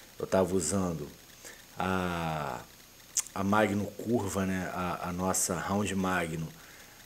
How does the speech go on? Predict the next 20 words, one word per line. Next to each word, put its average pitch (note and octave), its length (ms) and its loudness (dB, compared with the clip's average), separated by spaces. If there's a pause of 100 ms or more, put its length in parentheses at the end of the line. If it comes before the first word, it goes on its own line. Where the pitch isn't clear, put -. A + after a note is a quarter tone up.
na F#2+ 160 0
máquina F2+ 500 0 (120)
pen, D3 340 4 (800)
a G#2+ 80 0
Magno G#2 480 4
comum G2 500 0 (540)
na F#2+ 220 2
nossa F#2+ 440 2
máquina F2+ 480 -2
de E2 140 -6
bobina. A#2+ 580 0 (960)
E C#3+ 140 6
aí C#3+ 220 8
eu D#3 120 4
tinha D#3 340 2
que D#3 140 -4
trocar, D3+ 760 4
tirar A2+ 800 6
aquela A2 360 4
agulha C3 500 2